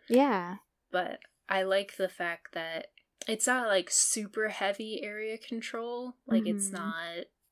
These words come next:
Speaker 2: like, all about that. And I do like, like, the set collection of it, and sometimes you do race each other for different things because, like,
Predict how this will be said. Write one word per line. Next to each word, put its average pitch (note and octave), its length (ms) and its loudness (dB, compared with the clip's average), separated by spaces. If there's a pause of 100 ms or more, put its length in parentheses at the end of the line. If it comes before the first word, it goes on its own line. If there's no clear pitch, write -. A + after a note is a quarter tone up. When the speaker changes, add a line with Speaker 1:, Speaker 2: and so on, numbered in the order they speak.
Speaker 2:
like, E3+ 280 -6 (120)
all E3+ 240 0
about D#3+ 400 -4
that. G#3 440 0 (640)
And F#3 120 -4
I E3+ 120 -2
do F3+ 220 -2
like, E3+ 300 -4
like, E3 240 -10
the E3 100 -10
set - 300 -4
collection E3 580 -12
of E3+ 200 -16
it, E3+ 320 -6
and D#3+ 480 -14 (300)
sometimes G3 540 -2
you F3 220 -2
do F3+ 460 -4 (920)
race F#3 800 2
each A#3+ 260 -2
other A3+ 280 2
for A3+ 160 0
different G#3+ 480 -4
things A3+ 420 -6
because, F3 760 -8
like, F3 200 -6